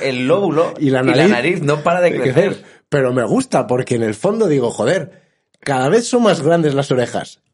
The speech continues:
Speaker 2: pero cada vez hoy es peor". O sea, que el, la funcionalidad del aparato, su desempeño es inversamente proporcional
Speaker 1: A su
Speaker 2: al
Speaker 1: tamaño.
Speaker 2: tamaño. Y eso me da mucha esperanza. <laughs> Digo, "Joder,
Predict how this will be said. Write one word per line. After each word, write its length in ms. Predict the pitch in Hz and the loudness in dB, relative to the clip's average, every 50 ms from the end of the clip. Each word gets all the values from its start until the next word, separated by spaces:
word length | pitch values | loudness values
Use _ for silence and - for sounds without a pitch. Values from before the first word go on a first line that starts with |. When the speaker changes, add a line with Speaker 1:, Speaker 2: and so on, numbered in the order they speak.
| _ _ | _ _
Speaker 2:
pero 240 | - 127 117 120 - | -4 -2 -2 -2 -2
cada 220 | 151 135 127 127 | -2 -2 0 0
vez 180 | 147 165 170 190 | 0 0 2 2
hoy 140 | 190 185 | 4 4
es 180 | 196 180 - - | 4 2 2 -2
peor". 300 | - 139 143 208 226 165 | -2 0 0 2 0 0
O 540 | 113 - - - - - - - - _ - - | -4 -6 -12 -16 -20 -20 -20 -20 -20 _ -2 0
sea, 340 | 170 156 135 117 123 - - - - 143 | 2 2 2 0 -2 -6 -10 -16 -20 -8
que 100 | - 143 | -4 0
el, 320 | 139 135 131 - - - - - | 0 2 0 0 -4 -8 -10 -4
la 160 | - 139 131 | -2 -2 -2
funcionalidad 840 | - - - 131 135 131 123 - - 135 131 127 123 123 127 139 175 | -4 -6 -6 -4 -4 -4 -4 -2 -2 0 0 0 0 2 2 2 2
del 120 | 208 202 | 2 0
aparato, 420 | 190 170 185 190 208 226 214 214 214 | 0 0 0 0 0 0 0 -2 -2
su 140 | 214 165 147 | 0 0 0
desempeño 520 | 135 135 131 123 117 - 165 180 190 196 190 | 0 0 -2 -2 -2 0 -2 0 2 2 0
es 160 | 196 196 - | 0 0 0
inversamente 720 | 165 147 139 151 170 175 - 214 190 196 196 196 202 196 | 0 0 0 0 0 0 0 -2 0 0 0 0 0 0
proporcional 640 | - 185 180 156 - 175 160 160 - 160 156 160 185 | 0 0 -2 -2 0 -2 0 0 0 0 0 2 2
Speaker 1:
A 20 | |
su 60 | 208 214 | 2 2
Speaker 2:
al 60 | 202 - 165 | 2 2 2
Speaker 1:
tamaño. 220 | 156 160 180 226 262 220 156 - | 2 4 4 4 4 4 2 2
Speaker 2:
tamaño. 40 | - - - - - - | -2 -8 -20 -20 -10 -4
Y 100 | - 127 | 0 0
eso 160 | 135 - 220 220 | 0 2 2 2
me 80 | 208 | 2
da 100 | 214 220 | 2 2
mucha 220 | 214 214 220 233 262 | 2 0 2 2 2
esperanza. 760 | 247 - - 160 151 220 311 - - - 135 - - - - _ _ _ _ - - _ | 2 2 2 2 2 2 2 2 0 -2 -2 -2 -4 -12 -20 _ _ _ _ -20 -8 _
<laughs> 1120 | 277 269 - 202 - - 269 - - - - 247 233 190 - - - - - - - - _ _ _ _ - - _ - - 320 285 247 233 233 226 202 - | 0 0 2 0 0 0 -2 -2 -2 -4 -4 -4 -4 -4 -4 -6 -8 -6 -6 -6 -6 -10 _ _ _ _ -20 -20 _ -14 -12 -12 -12 -12 -12 -14 -12 -6 -4
Digo, 120 | 175 151 - | -2 -2 -2
"Joder, 460 | 143 147 165 254 294 349 180 139 | -2 -2 -2 -2 -2 -4 -6 -10